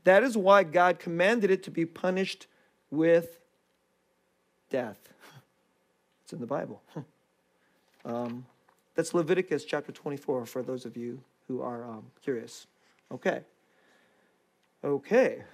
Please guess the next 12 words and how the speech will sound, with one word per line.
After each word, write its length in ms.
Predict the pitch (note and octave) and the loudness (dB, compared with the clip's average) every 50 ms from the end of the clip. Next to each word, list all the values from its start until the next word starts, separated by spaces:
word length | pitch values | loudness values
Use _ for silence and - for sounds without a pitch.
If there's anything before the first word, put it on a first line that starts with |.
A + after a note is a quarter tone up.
| - | -20
<laughs> 200 | - - - D3 | -16 -12 -2 2
Okay, 360 | G3 G3+ G3 G#3 - B3 G3+ F3+ | 2 2 2 2 4 4 4 4
let's 140 | E3+ E3 | 2 0
just 160 | - G#3 E3 - | -4 -6 -2 -2
take 140 | F#3 D#3 | -2 0
a 60 | F3 E3 | 0 -2
br-, 280 | C3+ E3 G3 F#3 - | 2 2 0 2 4
a 140 | F#3+ F3+ D#3+ | 2 2 2
deep 240 | C#3+ F#3+ F#3 - - | 2 -2 -4 -2 2
breath 280 | G#3 G#3+ B3 C4+ - | 4 6 6 4 4
here. 300 | - F3+ D#3+ E3 E3 D#3+ - - - _ _ _ _ _ _ _ _ _ _ _ _ - | 2 4 4 4 4 4 -2 -18 -20 _ _ _ _ _ _ _ _ _ _ _ _ -4
Um, 400 | - D#3+ E3 E3+ E3 D#3+ E3 D#3+ | 2 2 4 4 2 0 -4 -12